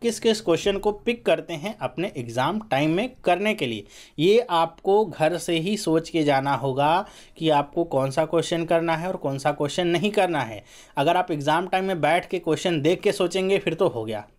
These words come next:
फिर नहीं हो सकता है। तो चलिए हम देख लेते हैं सब्जेक्ट वाइज। अगर हम मैथ में पूछा जाए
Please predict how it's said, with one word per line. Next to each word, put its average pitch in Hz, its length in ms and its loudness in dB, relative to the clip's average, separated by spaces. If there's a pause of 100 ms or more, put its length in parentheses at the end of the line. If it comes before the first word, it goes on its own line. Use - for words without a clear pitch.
फिर 202 200 4
नहीं 143 220 0
हो 113 80 -2
सकता 110 300 -4
है। 107 180 -10 (540)
तो 156 60 0
चलिए 180 240 2
हम 202 120 0
देख 208 180 2
लेते 202 220 0
हैं 190 200 -4
सब्जेक्ट 175 400 -2
वाइज। 175 340 0
अगर 160 180 0
हम 190 100 -4
मैथ 170 300 0
में 208 100 -4
पूछा 190 280 0
जाए 147 260 0